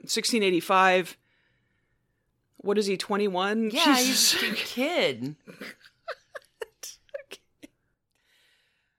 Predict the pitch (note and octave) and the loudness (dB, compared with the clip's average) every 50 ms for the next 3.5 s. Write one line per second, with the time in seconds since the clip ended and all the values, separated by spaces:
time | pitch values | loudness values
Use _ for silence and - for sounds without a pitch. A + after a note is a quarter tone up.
0 | _ _ _ _ _ _ _ _ _ - G4 G4 G4 D#4 G#4 G4+ F#4+ B3 D#4 D4 | _ _ _ _ _ _ _ _ _ -2 2 4 6 8 8 6 6 6 4 4
1 | C#4+ C4 B3 C#4 C4 A#3 - - - B3 A#3+ A#3+ A#3 - A#3+ A3+ G3+ F#3+ E3 F3 | 4 4 4 4 4 4 4 2 4 4 4 4 4 4 4 4 4 6 6 4
2 | F3 F#3 - - G#3 G3 F3+ - F3 E3+ D#3+ F3+ F3 E3+ - - - - F3 F3 | 4 4 4 4 4 6 6 6 4 4 2 2 0 0 -4 -6 -2 -2 -2 0
3 | F3 - - G#3 F#3+ F#3 F3+ - - | -2 0 2 4 4 4 4 2 -2